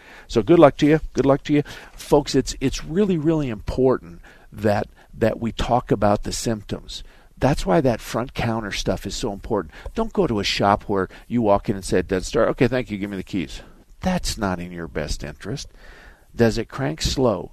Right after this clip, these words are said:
Does it click? Does nothing happen? Those are important questions.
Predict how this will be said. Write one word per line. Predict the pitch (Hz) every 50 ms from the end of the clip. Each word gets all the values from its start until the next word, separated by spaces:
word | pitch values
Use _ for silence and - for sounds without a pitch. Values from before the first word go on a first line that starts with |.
| - - -
Does | - 107 107 - -
it | 87 - -
click? | - - - 185 123 87 - - - - _ _ - -
Does | 95 104 101 92 - -
nothing | 87 90 98 107 120 131 151 - - - 143 120 101
happen? | 92 78 87 101 98 85 82 - - 85 80 - - _ - - _ - - - _ _ _ _ _ -
Those | - 151 180 208 196 -
are | 190 151
important | 117 92 - - - 160 151 139 113 120 -
questions. | - - 123 127 175 180 - - - - 92 80 69 73 - -